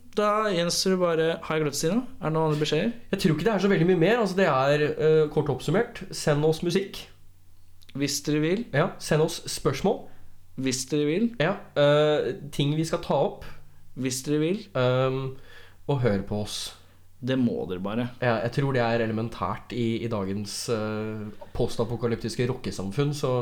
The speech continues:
Speaker 1: Ja.
Speaker 2: er det greit å høre på oss.
Speaker 1: Så håper vi å være tilbake neste uke i, eh, med en gjest.
Speaker 2: Med en gjest, ja.
Speaker 1: Eller et band. Det er
Speaker 2: Ja, det
Speaker 1: drømmen.
Speaker 2: kan, kan jo være.
Speaker 1: Kanskje de kan spille en kassegitarlåt på, på sofaen, si.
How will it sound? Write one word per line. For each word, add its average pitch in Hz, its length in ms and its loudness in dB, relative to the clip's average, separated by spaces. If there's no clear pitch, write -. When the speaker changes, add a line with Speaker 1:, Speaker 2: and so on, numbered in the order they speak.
Speaker 1:
Ja. 214 100 0
Speaker 2:
er 131 80 2
det 120 100 0
greit 101 160 0
å 113 60 -2
høre 98 160 -4
på 101 120 -8
oss. - 80 -12
Speaker 1:
Så 208 140 2
håper 196 140 2
vi 208 80 4
å 214 200 2
være 196 160 2
tilbake 190 480 0
neste 185 280 2
uke 208 220 0
i, 202 80 4
eh, 202 840 2
med 202 320 2
en 190 80 2
gjest. - 440 -2
Speaker 2:
Med 247 100 6
en 175 120 4
gjest, - 180 -4
ja. 208 80 -2
Speaker 1:
Eller 185 280 2
et 185 200 0
band. 175 280 -2
Det 175 80 4
er - 40 2
Speaker 2:
Ja, 165 60 2
det 156 100 0
Speaker 1:
drømmen. 139 120 4
Speaker 2:
kan, - 80 -10
kan 151 160 0
jo 156 60 6
være. 147 180 4
Speaker 1:
Kanskje 165 220 -2
de 160 100 2
kan 156 100 2
spille 151 200 2
en 143 100 0
kassegitarlåt 117 640 0
på, 131 100 2
på 127 120 0
sofaen, 139 300 -2
si. 190 100 -2